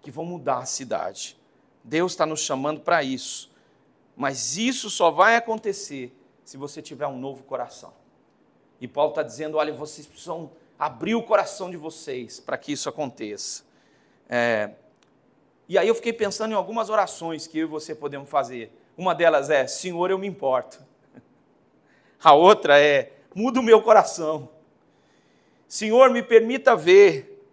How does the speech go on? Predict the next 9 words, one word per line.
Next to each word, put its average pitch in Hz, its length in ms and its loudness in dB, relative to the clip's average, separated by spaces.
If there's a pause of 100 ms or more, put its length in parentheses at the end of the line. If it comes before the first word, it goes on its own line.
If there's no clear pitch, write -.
(280)
"Senhor, 220 680 4 (100)
me 220 180 -8
permita 247 500 2
sentir." 233 840 -6 (480)
"Senhor, 254 480 8
me 240 100 0
permita 262 500 2
expressar, 285 840 8
Senhor, 131 480 -8